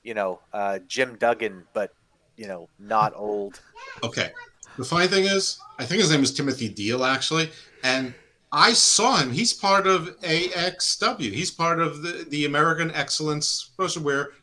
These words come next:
Speaker 2: the Dollar Club guys, where, where the Dollar King, you know, is, is sort of like a, a hype man there as, as a Mister America or whatever.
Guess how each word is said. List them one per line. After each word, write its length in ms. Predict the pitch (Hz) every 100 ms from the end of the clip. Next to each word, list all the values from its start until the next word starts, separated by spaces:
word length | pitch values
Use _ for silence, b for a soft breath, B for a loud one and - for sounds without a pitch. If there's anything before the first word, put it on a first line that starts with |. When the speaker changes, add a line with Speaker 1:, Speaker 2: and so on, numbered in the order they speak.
| _
Speaker 2:
the 100 | 143
Dollar 420 | 123 123 151 156
Club 320 | 151 147 143
guys, 440 | 135 127 135 147 139
where, 260 | 131 135
where 380 | 127 135 143 127 _ _ 160
the 200 | 151 143
Dollar 360 | 123 165 214
King, 400 | 170 139 131 156 b b _
you 100 | 156
know, 100 | 139
is, 220 | 147 127
is 180 | 156 147
sort 160 | 165 151
of 60 |
like 220 | 139 147 147
a, 220 | 143 151
a 100 | 151
hype 280 | 120 180 233
man 260 | 127 90 95
there 260 | 95 101
as, 200 | 104 107
as 380 | 123 117 110 104
a 40 | 113
Mister 300 | 123 - 131
America 420 | 147 190 165 123
or 80 | 104
whatever. 340 | 98 95